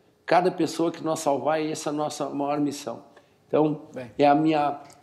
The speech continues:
Speaker 1: pequena contribuição que eu faço com vocês aí também nesse momento, mas eu quero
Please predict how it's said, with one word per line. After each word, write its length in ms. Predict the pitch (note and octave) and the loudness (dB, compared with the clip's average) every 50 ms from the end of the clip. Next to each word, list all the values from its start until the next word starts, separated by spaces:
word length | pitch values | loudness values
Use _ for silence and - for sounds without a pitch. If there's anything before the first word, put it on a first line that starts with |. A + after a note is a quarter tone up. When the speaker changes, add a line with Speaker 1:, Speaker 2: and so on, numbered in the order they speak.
| _ _ | _ _
Speaker 1:
pequena 440 | - C3+ - - - E3 E3+ E3+ E3 | -8 -8 -2 2 4 4 4 4 2
contribuição 720 | - D3 C#3 - - D3 C#3+ C#3 C3 - - D3+ C#3+ C#3+ | 0 0 0 0 0 0 2 2 0 2 2 2 2 2
que 100 | - D3 | 2 2
eu 80 | C#3 C#3 | 0 0
faço 460 | - - C3+ C3+ C#3 - - - - | 2 2 2 2 2 0 -4 -8 -6
com 100 | D3 C#3 | -4 -4
vocês 420 | B2+ C3 B2+ - - C#3 C3 C3+ | -2 -4 -4 -2 -2 -2 0 0
aí 120 | C#3 C3+ C3+ | 0 -2 -2
também 320 | - C3+ C3 C3+ C#3 C#3 | -2 -2 -2 -2 -2 -2
nesse 200 | C#3+ C3+ - C#3 | -4 -6 -6 -4
momento, 480 | C3+ C3 C3 C#3 D3 D#3+ E3 D#3+ - - - _ _ _ _ _ _ _ - | -4 -2 0 0 0 -2 -2 -4 -6 -12 -20 _ _ _ _ _ _ _ 0
mas 160 | D3 C#3+ C3 | 2 2 4
eu 80 | D#3 D3+ | 2 2
quero 400 | - D3 D3+ D#3 D3+ D#3 D3 | 4 4 4 4 4 0 -4